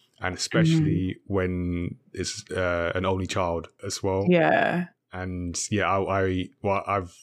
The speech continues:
Speaker 1: got siblings, but, like, there's a gap. So in a, in a way, not an only child, but in a way, there's a lot of, like, only child adjacent, <laughs> uh, upbringing. Um, so I, I understood that where, like, there's a lot of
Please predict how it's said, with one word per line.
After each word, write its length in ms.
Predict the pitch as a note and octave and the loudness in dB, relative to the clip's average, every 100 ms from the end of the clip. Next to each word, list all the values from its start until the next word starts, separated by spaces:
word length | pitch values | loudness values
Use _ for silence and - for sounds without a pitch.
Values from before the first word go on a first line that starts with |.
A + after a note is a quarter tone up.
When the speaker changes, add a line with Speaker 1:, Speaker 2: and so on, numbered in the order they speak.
| - | -4
Speaker 1:
got 240 | G2+ F2 _ _ _ | -2 -2 _ _ _
siblings, 360 | - F#2+ F2+ D#2+ | -6 -4 -6 -6
but, 260 | E2+ - - | -6 -6 -4
like, 160 | E2+ | -4
there's 160 | F#2 F2 | -2 -4
a 60 | |
gap. 360 | E2 F#2 D#2+ - G#2 _ | -4 -4 -4 -8 -20 _
So 480 | - F2+ E2+ E2 E2 _ - - - | -8 -2 0 0 -4 _ -20 -18 -8
in 120 | F#2 | -6
a, 40 | F2 _ _ _ - | -6 _ _ _ -6
in 60 | G#2 | -2
a 60 | |
way, 540 | G2+ G#2+ F#2+ F2+ E2 D#2+ _ _ _ _ | 0 0 0 -2 -4 -8 _ _ _ _
not 320 | B2 A#2 G2 - | -2 0 -2 -6
an 140 | G2 F#2 | -6 -2
only 200 | F#2+ F#2 | -2 -2
child, 240 | F2+ E2 | -2 -2
but 200 | F2 - | -4 -4
in 120 | F#2 | -4
a 60 | E2+ | -2
way, 280 | F2+ E2+ E2+ | -2 0 -2
there's 220 | F2 - | -4 -4
a 40 | |
lot 120 | F#2+ E2+ | -2 -2
of, 120 | E2 - _ - | -6 -18 _ -6
like, 200 | F2 E2+ | -6 -2
only 220 | F2 F2 | -2 -2
child 260 | - F2+ D#2+ | -2 -2 -2
adjacent, 560 | - E2+ D#2+ - D#2+ - - - | -2 -2 -2 -4 -4 -6 -4 -8
<laughs> 220 | _ - | _ -6
uh, 140 | F2 - - - - | -4 -6 -12 -14 -6
upbringing. 680 | F#2+ - F2+ E2+ D#2+ D#2+ - - | -4 -2 -4 -2 -4 -6 -8 -4
Um, 280 | F2+ F2 E2+ | -4 -4 -2
so 120 | F#2+ | 0
I, 80 | F#2+ G2 | 0 0
I 40 | F#2+ | 0
understood 480 | G2 F#2 - F#2+ E2+ | 0 -2 -2 -4 -2
that 160 | D#2+ | -4
where, 240 | E2 E2 E2 | -2 -2 -2
like, 240 | E2+ E2 | -2 -4
there's 120 | E2 | -2
a 40 | F2+ | -2
lot 240 | F2+ E2 E2+ | 0 0 -4
of 200 | F#2 | -8